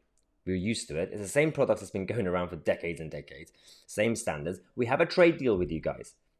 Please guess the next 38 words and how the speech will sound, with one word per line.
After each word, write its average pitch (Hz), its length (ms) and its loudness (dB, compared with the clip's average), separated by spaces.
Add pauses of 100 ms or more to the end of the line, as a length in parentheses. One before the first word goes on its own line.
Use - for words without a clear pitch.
The 113 80 2
whole 156 180 8
point 165 200 6
of 143 60 2
this 143 140 -6
trade 170 240 6
deal 98 320 2 (200)
was 120 140 0
supposed 127 320 0
to 139 80 2
accept 101 420 2
each 113 200 -4
other's 95 340 -2
standards. 113 420 2
Uh, 90 200 0
well, 87 320 0
t-, - 80 -8
technically, 90 380 -2
we 90 100 4
are 90 100 6
accepting 98 380 -2
the 92 120 -4
E 101 40 -4
U's 113 280 -2
standards, 82 460 -6 (300)
but 139 80 0
we're 147 160 2
already 185 200 2
doing 240 340 -4
it. - 160 -6 (320)
So 135 360 4
be 175 100 0
happy. 156 440 -4 (380)
Take 196 220 8
our 208 120 4
goods. - 380 2 (480)
Stop - 260 -4
complaining. 175 440 0